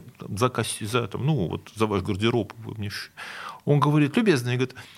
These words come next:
«я тебе», говорит, «Да, конечно, я тебе могу отдать», профессор там лезет в карман за деньгами, «приходи ко мне, а если ты придёшь ко мне через год, я тебе заплачу двести фунтов». Представляешь, когда ты будешь б-, он говорит: «Да, интересно», говорит,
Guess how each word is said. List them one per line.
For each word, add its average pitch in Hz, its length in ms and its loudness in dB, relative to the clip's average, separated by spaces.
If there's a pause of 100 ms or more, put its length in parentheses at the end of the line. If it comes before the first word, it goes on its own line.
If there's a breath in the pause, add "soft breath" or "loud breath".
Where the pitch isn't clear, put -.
(140 loud breath)
«я 160 240 4
тебе», 165 680 4
говорит, 165 160 2
«Да, 240 120 4
конечно, 233 400 0
я 160 120 4
тебе 165 200 0
могу 160 280 2
отдать», 190 380 2
профессор 120 440 -8
там 123 200 -6
лезет 123 240 -6
в - 60 -18
карман 143 360 -4
за 147 140 -2
деньгами, 185 480 2 (420 loud breath)
«приходи 294 420 4
ко 240 180 0
мне, 226 320 2
а 214 180 4
если 233 300 0
ты 233 120 -4
придёшь 240 280 -2
ко 240 100 -4
мне 262 140 -2
через 247 240 2
год, 311 300 2 (800 soft breath)
я 160 140 4
тебе 175 220 2
заплачу 185 400 2
двести 262 320 4
фунтов». 110 540 -4
Представляешь, 233 580 4
когда 151 240 2
ты - 20 -2
будешь 135 280 0
б-, 127 180 -4 (840 loud breath)
он 123 100 -8
говорит: 120 480 -2 (260 loud breath)
«Да, 107 680 2
интересно», 110 800 -2
говорит, 107 220 -4